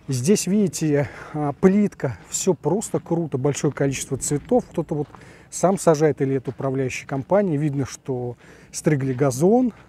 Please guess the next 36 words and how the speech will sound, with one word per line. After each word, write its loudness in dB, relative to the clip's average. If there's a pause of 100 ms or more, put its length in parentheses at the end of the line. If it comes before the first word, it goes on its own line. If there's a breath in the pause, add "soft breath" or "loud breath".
(180 loud breath)
Ну, -12
понимаешь, -2
что -20
через -14
какое-то -4
время 0
уберут -2
траву. -6 (800 loud breath)
Здесь 2
спортивная 0
площадка. -2 (480 loud breath)
Здесь 2
уже 0
для 0
детей 0
чуть -6
постарше. 0 (260 loud breath)
Лазать, 2 (180)
прыгать, -2
играть. 0
Слушайте, -6
ну -4
вот -6
с -14
такой, -4
знаете, -2
любовью, -2 (400 soft breath)
заботой, -2
я -6
бы, -8
наверное, -4
сказал -4
бы, -4
сделан. -2
То -10
есть -12